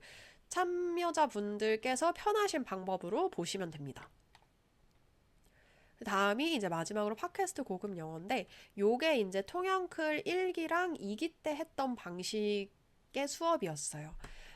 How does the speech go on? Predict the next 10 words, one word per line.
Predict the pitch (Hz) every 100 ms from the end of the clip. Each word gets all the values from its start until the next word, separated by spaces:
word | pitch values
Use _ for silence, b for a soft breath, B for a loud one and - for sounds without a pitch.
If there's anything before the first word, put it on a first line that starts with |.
| B 175
어, | 170 170 175
비원에서 | - 214 214 190 180 190 214
비투 | - 202 - 330
수준의 | 320 302 262 233
중고급 | 220 202 220 277 262 233
영어 | 170 175 240
학습자를 | 277 285 269 233 220
대상으로 | 214 165 185 185 190
하는 | 220 240 226 220 214
건데 | 202 170 165 262 359